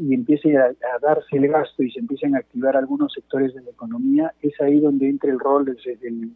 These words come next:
del privado, porque el privado va a empezar a, a incrementar también su inversión por la necesidad de, de, de la propia inversión del Estado.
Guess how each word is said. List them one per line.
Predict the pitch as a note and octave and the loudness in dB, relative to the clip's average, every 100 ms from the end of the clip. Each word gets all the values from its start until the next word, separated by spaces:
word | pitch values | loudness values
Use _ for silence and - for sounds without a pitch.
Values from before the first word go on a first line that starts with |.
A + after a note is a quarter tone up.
| _ | _
del | A#2+ | -12
privado, | - C3+ C#3 C#3+ C3 E3+ _ _ _ - _ | -6 2 6 6 6 2 _ _ _ -20 _
porque | D3 B2 | -4 0
el | B2 | 0
privado | A#2+ C#3 C#3+ C#3 C#3 | 2 6 8 8 6
va | C3 C3 C3+ | 4 4 2
a | C#3 | 0
empezar | A#2+ C3 A#2 C3+ C3 | -6 -8 -4 -2 0
a, | C3 B2+ _ | 0 -2 _
a | C3+ | -8
incrementar | B2+ C3 A#2+ A#2+ A#2+ C3+ | -4 -2 -2 -2 -2 0
también | C3+ B2+ B2+ C3 B2+ _ _ _ | 0 -2 0 0 -2 _ _ _
su | - | -8
inversión | C3+ B2 B2 - D3+ D3+ D3 _ | 0 2 2 4 6 6 2 _
por | D#3+ D3 | 4 6
la | C#3+ | 6
necesidad | C#3 C3 C3 - C#3+ D3+ D#3+ - _ _ _ | 4 2 -4 0 6 6 4 -4 _ _ _
de, | B2+ B2 B2 | 0 2 2
de, | A#2+ B2+ A#2+ | 0 0 0
de | A2+ | 0
la | A#2+ A#2+ | 2 2
propia | A#2 C#3 - C3 | 2 0 2 2
inversión | B2 G#2+ A#2+ | 2 -2 -4
del | A2+ G#2 | -4 -4
Estado. | - - | -8 -14